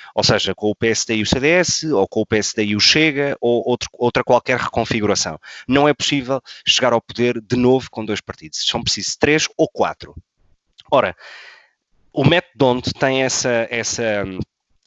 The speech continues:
essa característica perversa, que é, eh, quanto mais dividido fores, menor é a tua possibilidade de conseguir, eh, eh, mais votos e mais, e mais, eh, eh, eh, deputados. E, portanto, a direita em Portugal, para mim, tem, eh,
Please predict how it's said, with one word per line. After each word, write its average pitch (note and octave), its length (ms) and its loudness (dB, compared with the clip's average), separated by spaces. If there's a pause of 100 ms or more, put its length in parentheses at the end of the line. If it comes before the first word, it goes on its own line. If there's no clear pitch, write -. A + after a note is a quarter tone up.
(100)
essa A2+ 240 -2
característica A2+ 580 -4
perversa, A2 680 -2 (300)
que C3+ 360 0
é, - 140 -6
eh, G2+ 280 -2
quanto G2+ 260 -4
mais C3+ 200 2
dividido B2+ 400 -4
fores, D3+ 480 -2 (200)
menor B2+ 280 4
é C3+ 100 2
a B2+ 40 -4
tua C3 140 -4
possibilidade C3 480 -2
de - 60 -16
conseguir, B2+ 340 -6 (200)
eh, - 240 -10
eh, A#2 300 -6
mais B2 260 -2
votos - 360 -6 (240)
e G#2+ 140 -4
mais, G#2 340 2
e A#2 100 -2
mais, G#2 460 0
eh, G#2+ 240 -4
eh, G2+ 380 -4
eh, F#2+ 480 -4
deputados. - 580 -2 (340)
E, A#2+ 100 -2
portanto, - 460 0 (100)
a A#2+ 80 2
direita B2+ 320 2
em B2 80 -2
Portugal, C#3+ 360 2
para C3+ 140 -2
mim, C#3+ 260 -2
tem, C3 440 0
eh, G2+ 340 -10